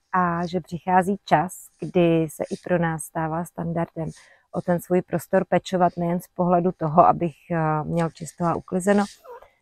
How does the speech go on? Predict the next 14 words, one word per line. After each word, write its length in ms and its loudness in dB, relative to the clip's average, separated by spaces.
ale 500 6
i 60 -4
z 80 -8
pohledu 460 2
toho 420 2
okolí 640 2
a 80 -6
toho, 300 -4
že 160 -6
chci, 300 -4
aby 220 -6
celá 340 2
ta 200 -8
oblast 400 -4